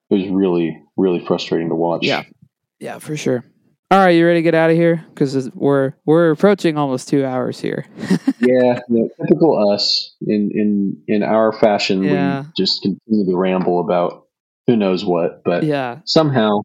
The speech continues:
Speaker 1: people listen to it,
Speaker 2: Yeah,
Speaker 1: so.
Speaker 2: th-, this is, this is how we do it. <laughs> Listeners, thanks for being here on this collab episode of Off the Bench and Dennis and Friends. We, both of us really appreciate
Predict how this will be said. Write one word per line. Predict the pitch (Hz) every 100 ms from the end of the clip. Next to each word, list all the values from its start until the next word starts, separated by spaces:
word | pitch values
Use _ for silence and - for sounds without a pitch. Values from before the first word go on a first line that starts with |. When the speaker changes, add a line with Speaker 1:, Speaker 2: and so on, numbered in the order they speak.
| _ 127
Speaker 1:
people | 104 98
listen | 90 87
to | - 87
it, |
Speaker 2:
Yeah, | 143 135
Speaker 1:
so. | 120 80
Speaker 2:
th-, | 143 -
this | 135 143 147
is, | 139
this | - 156
is | 160
how | 156 147
we | 139
do | 139
it. | 135 117 - - -
<laughs> | - - _
Listeners, | - 269 294 302 285 220 160
thanks | - 214 208
for | 233
being | 170 196 214 208
here | 202 202 196 196 190 - - -
on | 165 160
this | 160 151 -
collab | - 151 151 160
episode | 160 151 - - 147 143 139
of | 135 135 131 139 -
Off | 151 147
the | 147
Bench | 139 143 139
and | 135
Dennis | 139 139 139 139
and | 135
Friends. | - 135 131 123 - - _ _ _
We, | 127 139 139 135 131 - _ -
both | 247 214
of | 170
us | 147
really | 160 151 135
appreciate | - 143 147 147 143